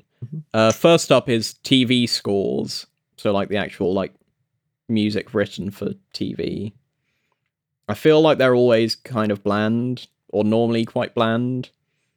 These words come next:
Speaker 2: Like, I think, of, have you seen Forgetting Sarah Marshall? Where, um, oh, what's his name? The guy who plays Marshall on How I Met Your Mother.
Speaker 1: Oh, Jason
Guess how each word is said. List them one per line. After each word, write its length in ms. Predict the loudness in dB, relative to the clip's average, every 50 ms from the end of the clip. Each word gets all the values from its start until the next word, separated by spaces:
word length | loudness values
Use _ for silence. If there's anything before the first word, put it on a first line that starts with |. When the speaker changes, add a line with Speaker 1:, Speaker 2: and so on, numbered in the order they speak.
| _ _ 0
Speaker 2:
Like, 120 | 2 2
I 100 | 4 4
think, 180 | 2 0 0 0
of, 140 | -2 -2 -2 -4
have 120 | 0 0
you 100 | 0 0
seen 260 | 2 2 2 2 2
Forgetting 480 | 0 0 2 2 0 0 0 -4 -4 -2
Sarah 320 | -2 0 0 0 2 0
Marshall? 680 | 0 0 0 -2 -2 -6 -10 -10 -10 -8 -8 -10 -10 -14 _ _ _ _ _ _ _ _ _ _ _ _ _ _ _ _ _ _ _ _ _ _
Where, 560 | -2 0 2 2 2 2 0 0 -2 -2 -4 -6 _ _ _ _ _ _ _
um, 600 | -4 -2 0 0 0 -2 -2 -2 -2 -4 -4 -6 -10 _ _ _ _ _ _ _ _
oh, 100 | 2 4
what's 220 | 4 4 4 2 0
his 120 | -2 0
name? 180 | 0 0 2 0
The 80 | 0
guy 180 | 2 2 2 2
who 100 | 0 -2
plays 280 | 0 -2 -2 -2 -2
Marshall 380 | -2 -2 -2 -4 -4 -8 -8 -6
on 100 | -4 -4
How 180 | -4 -6 -6 -6
I 60 | -6
Met 140 | -6 -8 -8
Your 100 | -8 -6
Mother. 400 | -6 -6 -6 -6 -6 -8 -8 -10 _ _ _ _ _ _ _ _ _ _ _ 2
Speaker 1:
Oh, 360 | 2 4 4 2 2 -2 -4
Jason 960 | -8 -6 -2 0 2 2 2 0 0 -2 -2 -2 -2 -2 -2 -4 -4 -6